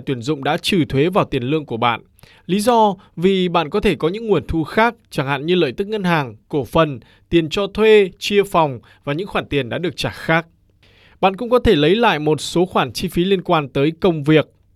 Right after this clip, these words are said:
Trong một số trường hợp, bạn có thể sẽ phải trả thêm thuế hoặc được hoàn trả một phần tiền thuế đã đóng. Một năm tài chính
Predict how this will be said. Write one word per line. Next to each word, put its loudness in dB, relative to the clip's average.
Trong 0
một 0
số -4
trường -2
hợp, 2
bạn -2
có 0
thể 4
sẽ -4
phải 0
trả -4
thêm -4
thuế 0
hoặc 0
được -2
hoàn 0
trả -2
một -6
phần -2
tiền -2
thuế 0
đã 0
đóng. 0
Một 4
năm -2
tài 2
chính 0